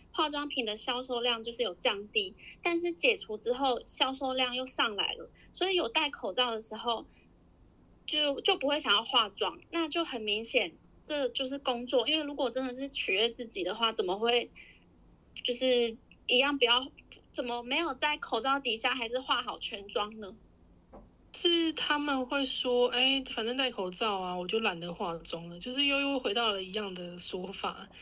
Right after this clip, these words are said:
Speaker 2: 就是你不做这些事情的时候，你居然会觉得自己懒，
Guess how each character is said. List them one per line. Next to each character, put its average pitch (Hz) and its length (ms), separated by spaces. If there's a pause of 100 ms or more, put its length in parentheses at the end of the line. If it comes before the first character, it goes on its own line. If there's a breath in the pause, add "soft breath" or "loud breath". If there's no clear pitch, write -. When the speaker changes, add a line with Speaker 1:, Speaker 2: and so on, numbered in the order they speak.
(400 loud breath)
Speaker 2:
就 302 120
是 330 100
你 269 160
不 220 160
做 277 160
这 269 80
些 254 140
事 269 120
情 196 160
的 185 60
时 180 80
候， 226 80
你 190 100
居 180 140
然 226 100
会 226 120
觉 196 140
得 180 60
自 180 160
己 175 100
懒， 175 200